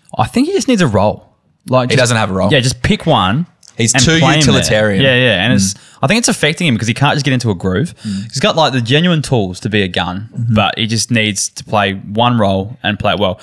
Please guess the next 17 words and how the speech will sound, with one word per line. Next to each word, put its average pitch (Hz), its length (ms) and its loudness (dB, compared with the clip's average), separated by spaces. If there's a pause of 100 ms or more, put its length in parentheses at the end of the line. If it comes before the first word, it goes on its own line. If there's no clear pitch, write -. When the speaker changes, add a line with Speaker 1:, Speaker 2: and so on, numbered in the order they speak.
(120)
Speaker 1:
And - 80 -10
I 117 100 2
think 160 200 -2
his 127 120 2
best 127 280 -2
fantasy 107 320 -2
scoring 104 260 0
role 98 220 2
would 98 100 -4
probably 101 280 -2
be 98 220 -2
either, 101 380 0 (380)
you 98 100 -10
know, 92 140 2 (100)
in 107 140 -2
defense 95 480 -4
or 92 300 -4